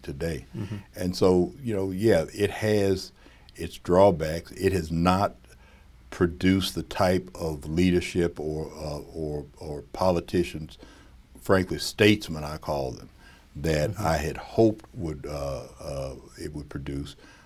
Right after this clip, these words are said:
Speaker 1: Uh, but, you know, that political maturity takes time.
Speaker 2: Yes.
Speaker 1: And I think it's gonna take time for the electorate to grow, even though it's been, what, twenty some odd years.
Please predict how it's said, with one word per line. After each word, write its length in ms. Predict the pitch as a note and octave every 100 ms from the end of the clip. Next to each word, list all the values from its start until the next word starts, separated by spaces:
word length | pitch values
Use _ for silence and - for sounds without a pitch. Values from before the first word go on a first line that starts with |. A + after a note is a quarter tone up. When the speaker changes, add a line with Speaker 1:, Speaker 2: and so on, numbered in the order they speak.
| - -
Speaker 1:
Uh, 180 | F2
but, 340 | F2 F2+ G2 F#2 - - -
you 140 | G#2
know, 220 | F#2+ G2 A#2+ - - - D#2 D#2 - G2
that 240 | F#2+ G2 G2 E2+ D#2+ - - - - - - - - -
political 640 | F2+ F#2+ A#2 A#2 A#2+ G#2+
maturity 840 | G2+ F2+ - G2+ G2 F#2 F2+ E2+ - - - - -
takes 300 | G2+ E2 -
time. 320 | - D2+ C2 - - -
Speaker 2:
Yes. 420 | A2 G2 - -
Speaker 1:
And 200 | E2+ D2+
I 80 | D2+
think 340 | D2+ F2 D2+ D#2+
it's 240 | D#2 -
gonna 180 | E2+ D#2
take 240 | F2 D#2
time 260 | - E2 D2+
for 160 | D#2 C#2+
the 120 | C#2+
electorate 800 | D2 D#2+ A#2 A#2+ G2 E2+ D2+ -
to 80 | D2+
grow, 400 | C2+ C#2 C#2 C#2+
even 260 | E2 F2
though 180 | E2+ D#2+
it's 140 | D#2 -
been, 480 | E2+ F2 E2 D2+ - - - -
what, 220 | D#2 C#2+ - -
twenty 300 | F2+ E2 D#2+
some 200 | E2+ D#2
odd 200 | D2+ D2+
years. 360 | D#2+ E2 C#2